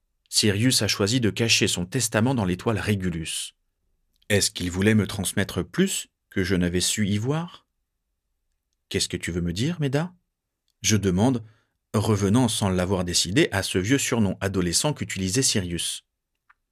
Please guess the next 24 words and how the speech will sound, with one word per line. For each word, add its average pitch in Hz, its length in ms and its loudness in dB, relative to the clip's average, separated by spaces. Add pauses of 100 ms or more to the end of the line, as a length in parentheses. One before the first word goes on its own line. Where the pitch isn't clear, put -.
(140)
Elle 165 140 0
hésite. - 420 -4 (800)
Peut-être 104 420 0
que 95 120 -2
le 87 160 0
lieu 104 340 2 (160)
n'est 92 180 0
pas 92 300 0
aussi 90 240 -2
sûr 110 320 0
qu'elle 90 220 -2
le 87 100 0
souhaiterait. - 460 -4 (1200)
Je - 140 -2
ne 220 60 6
sais - 160 -2
pas 113 320 -4
exactement 98 540 -4
ce - 160 -4
que - 160 -6
Reg 90 280 -2
avait 87 240 -4
en 82 100 -6
tête. - 440 -16